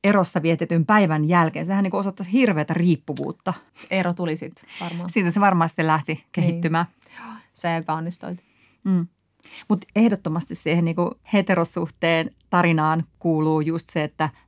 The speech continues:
Speaker 1: naisen pitää olla hieman arvoituksellinen. Eli ne ehdot on kyllä sen toisen määrittelevät.
Speaker 2: No kyllä todella, että jos rakkautta katselee tälleen sosiologisin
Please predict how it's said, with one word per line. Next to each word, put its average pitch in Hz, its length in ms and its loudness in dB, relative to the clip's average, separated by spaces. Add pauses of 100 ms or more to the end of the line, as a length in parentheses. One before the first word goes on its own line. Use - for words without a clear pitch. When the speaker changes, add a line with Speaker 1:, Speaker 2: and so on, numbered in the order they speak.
Speaker 1:
naisen 185 320 4
pitää 156 180 -2
olla 165 60 2
hieman 156 440 0
arvoituksellinen. 147 1040 -10 (200)
Eli 180 260 0 (300)
ne 196 140 2
ehdot 226 400 0
on 151 140 0
kyllä 160 220 -2 (440)
sen 165 360 -4 (220)
toisen 165 340 2
määrittelevät. 147 920 -2 (1120)
Speaker 2:
No 214 160 0 (720)
kyllä 202 280 0
todella, 156 340 0
että 156 140 -6
jos 165 120 -4
rakkautta 180 400 -2
katselee 160 380 -2
tälleen 156 240 -2
sosiologisin 156 840 -4